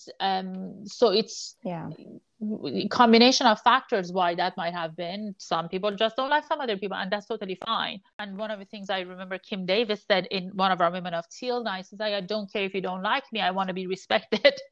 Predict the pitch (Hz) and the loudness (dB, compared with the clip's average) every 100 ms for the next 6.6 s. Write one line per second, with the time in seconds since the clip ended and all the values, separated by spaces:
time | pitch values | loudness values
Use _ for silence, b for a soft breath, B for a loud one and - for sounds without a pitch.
0 | B B B - 220 220 240 269 - 214 | B B B -6 -2 4 4 4 -2 -2
1 | 202 185 190 214 233 226 208 196 190 196 | -2 -2 -2 0 -2 -4 -6 -4 -6 -8
2 | - 208 208 - 202 196 202 190 185 302 | -4 -4 -4 -8 -6 -4 -4 -4 4 6
3 | 359 349 - 302 339 269 262 240 208 - | 8 6 6 2 2 0 0 0 -2 -4
4 | - - - 214 196 - 220 208 196 185 | -12 -20 -8 -6 -6 -4 -2 0 0 0
5 | 170 - B B 269 254 277 254 208 226 | -2 -10 B B 0 2 2 0 0 2
6 | 233 254 240 226 233 302 | 2 2 2 2 0 -4